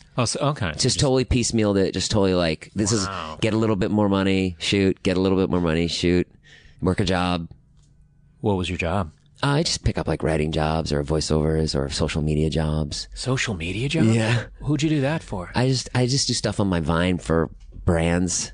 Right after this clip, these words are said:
Speaker 1: Oh, really?
Speaker 2: It's super hoary, but I need the money for my kids
Speaker 1: So
Speaker 2: <laughs> and my movies.
Speaker 1: Since you revealed how much S N L people get,
Speaker 2: Yeah.
Speaker 1: what can you get? You don't have to answer this.
Speaker 2: You can do really well. It's amazing. You can make more on your social media than you can,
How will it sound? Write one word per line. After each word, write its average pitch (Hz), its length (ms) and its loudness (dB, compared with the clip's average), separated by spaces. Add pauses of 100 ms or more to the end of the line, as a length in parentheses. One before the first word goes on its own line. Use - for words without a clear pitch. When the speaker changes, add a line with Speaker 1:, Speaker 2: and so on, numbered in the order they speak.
(120)
Speaker 1:
Oh, 123 140 0
really? 127 300 0
Speaker 2:
It's 196 120 -4
super 107 320 0
hoary, 92 420 2
but 78 280 -2 (580)
I 92 40 -4
need 92 160 -2
the 71 60 -4
money 73 460 -4
for 80 140 -8
my 76 100 -2
kids 76 440 -4 (160)
Speaker 1:
So 131 340 0
Speaker 2:
<laughs> - 20 0
and 90 140 2
my 78 100 0
movies. 80 500 -4 (300)
Speaker 1:
Since - 300 -4
you 175 40 -2
revealed 127 340 0
how 110 120 0
much 107 240 -2
S 98 160 -4
N 95 80 -2
L 101 160 0
people 87 380 -6
get, 80 240 -4
Speaker 2:
Yeah. 95 320 2
Speaker 1:
what 120 320 -2
can 135 140 -2
you 123 100 0
get? 110 260 0
You 113 60 0
don't 120 120 0
have 107 140 -2
to 95 80 -4
answer 80 260 -6
this. - 300 -14 (340)
Speaker 2:
You 127 120 0
can 135 100 2
do 110 140 2
really 95 240 0
well. 73 360 -4 (200)
It's - 120 -2
amazing. 71 680 -2
You 110 100 2
can 156 140 2
make 143 160 0
more 90 500 2 (220)
on 78 100 2
your 76 100 2
social 76 300 0
media 73 320 0
than 69 100 -2
you 71 120 0
can, 69 480 -4